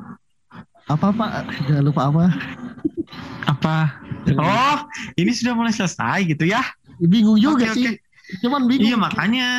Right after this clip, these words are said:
Speaker 2: Iya,
Speaker 1: Mau
Speaker 2: makanya Lebaran teh cuman gitu-gitu aja gitu.
Speaker 1: Buat kita pribadi ya?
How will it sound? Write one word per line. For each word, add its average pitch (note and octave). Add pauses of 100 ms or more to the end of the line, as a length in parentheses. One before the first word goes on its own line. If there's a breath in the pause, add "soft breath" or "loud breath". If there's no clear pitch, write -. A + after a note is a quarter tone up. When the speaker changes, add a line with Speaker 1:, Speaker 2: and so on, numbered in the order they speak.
(1040 loud breath)
Speaker 2:
Iya, A3
Speaker 1:
Mau -
Speaker 2:
makanya A#3+
Lebaran E3+
teh C4+
cuman F#3+
gitu-gitu E3
aja C4+
gitu. G#3
Speaker 1:
Buat D3
kita D#3+
pribadi D3+
ya? B2